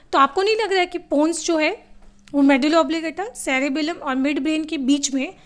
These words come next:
एक ब्रिज बना रहा है, है ना? Exactly, यहाँ पे भी पेडंकल होते हैं। ये वाला पेडंकल क्या करेगा?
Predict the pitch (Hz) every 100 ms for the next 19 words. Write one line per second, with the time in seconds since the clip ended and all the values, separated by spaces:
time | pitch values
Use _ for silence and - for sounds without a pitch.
0 | - - - 254 240 320 294 311 302 294
1 | 349 - - - - - - - - -
2 | 330 453 - - - 285 247 302 311 247
3 | 277 302 349 381 359 302 320 339 311 277
4 | 269 453 - - - - - 277 359 381
5 | 370 302 320 349 359 339 339 320 320